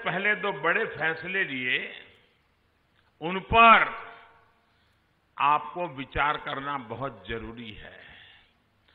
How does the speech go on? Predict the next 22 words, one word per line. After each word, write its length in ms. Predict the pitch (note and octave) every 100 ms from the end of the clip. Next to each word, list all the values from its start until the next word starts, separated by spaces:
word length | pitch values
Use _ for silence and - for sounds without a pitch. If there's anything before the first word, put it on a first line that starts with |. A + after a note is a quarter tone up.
| _
हमारे 320 | A#2 A#2+ C#3 C#3
यहां 160 | C3+
कहावत 500 | C#3+ C#3 B2+ D3 D#3
है 100 | C#3+
ना 140 | F#3 - - - _ _ _ _ _ _
कि 80 | C#3+ -
पुत्र 400 | - C#3 - D3
के 180 | - C#3
लक्षण 460 | A#2+ A#2+ - D3+ D#3+ -
पालने 440 | C3 A#2 B2 B2 A#2
में, 200 | G2+ F#2 - - _ _ _
यही 180 | - B2+
कहते 300 | D#3+ C#3+ -
हैं 100 | C#3
ना। 80 | - - _ _ _ _ _ _ _ _ _ _ _ _ _ _ _ _ _ _ _ _ _
इस 120 | D#3+ E3
सरकार 580 | E3 D#3 D#3+ D#3+ F3 F#3+
ने 120 | G#3
शुरुआत 500 | - F3+ F#3 G3 G3
में 180 | F#3+ G3
काम 340 | F#3 E3+ F3 E3+
किए, 300 | D3+ F3+